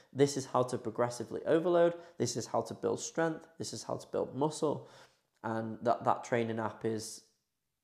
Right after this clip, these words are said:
is, uh, super useful for clients to just have. It's like having a P T in your pocket, in your phone, right? You've got everything you need there. You've got the exercise that you need to do. You've got the videos of me doing it and demonstrating it and explaining the technique.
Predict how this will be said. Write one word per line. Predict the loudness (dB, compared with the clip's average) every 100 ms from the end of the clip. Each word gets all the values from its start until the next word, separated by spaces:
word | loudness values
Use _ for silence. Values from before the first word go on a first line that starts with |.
| _
is, | -2 -2 -4 -4
uh, | -2 0 -2
super | 0 0 2
useful | 0 0 -2 -2 -4 -16 -20 _
for | 0 0
clients | 4 4 4
to | -2
just | -12
have. | 4 6 6 -2 -8
It's | -4 2
like | 2 4
having | 2 2
a |
P | 0 -2
T | 0 -2
in | -4
your |
pocket, | -2 -2 0 -4 -4 -8
in | -8
your | 0
phone, | 2 2 2
right? | 0 0
You've | 2
got | 6 6 6 -10 -2 6
everything | 6 6 0 0
you | 0
need | -2 0
there. | 2
You've | 2 0
got | 2
the | 2
exercise | 2 -2 -2 -2
that | -2
you | -2
need | -2
to | -4
do. | -4
You've |
got | -4 -6
the | 0 2
videos | 4 4 2
of | -2
me | -4
doing | 2 2 4
it | 0 -2
and | 2
demonstrating | 2 2 -2 -4 -4 -4
it | -4 -4 -10 -4
and | -4
explaining | -4 -4 -2 0 0 -2 -4 -8
the | -10
technique. | -6 -6 -2 -2 -2